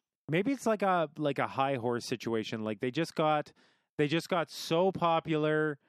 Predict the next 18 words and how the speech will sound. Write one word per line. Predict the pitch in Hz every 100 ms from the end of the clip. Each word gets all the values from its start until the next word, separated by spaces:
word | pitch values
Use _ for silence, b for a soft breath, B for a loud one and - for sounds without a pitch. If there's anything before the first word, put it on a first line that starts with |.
| _ _ _ _ -
and | 139
everybody | 139 143 160 165
loved | 151 139 147 139
them | 156
for | 139 151
so | - 143
long | 131 123 117 117 117 b b _
that | 139 135
they | 139
just | 120 135 - 143 - -
exceedingly | 143 - - 165 160 165 160 156
tried | - 143 139 135
to | 127
get | 110 135 135 -
away | 135 107 113 120
with | 117 117 -
more | 113 110 113 113
stuff. | - - - 123 139 - -